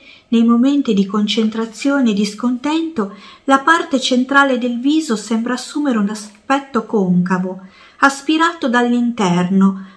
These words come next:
ritirato sotto la tettoia delle sopracciglia, sotto la voluta nera dei capelli. Non è che un istante, ma di mutismo totale, di ritirata feroce,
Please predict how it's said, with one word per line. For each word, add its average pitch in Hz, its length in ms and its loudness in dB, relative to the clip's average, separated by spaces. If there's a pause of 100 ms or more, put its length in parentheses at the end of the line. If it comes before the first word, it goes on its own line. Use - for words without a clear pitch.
(100)
ritirato 311 760 0
sotto 285 400 -2
la 262 140 2
tettoia 285 580 -2
delle 220 200 -2
sopracciglia, 262 1000 -4 (360)
sotto - 480 -4
la 226 140 2
voluta 214 400 -2
nera 202 260 2
dei 190 160 0
capelli. 180 680 -4 (460)
Non 240 160 0
è 262 80 2
che 269 140 -2
un 254 100 4
istante, 180 840 -2 (420)
ma 208 120 0
di 220 140 0
mutismo 233 560 -2
totale, 180 680 -2 (320)
di 240 120 2
ritirata 262 580 2
feroce, 185 840 -2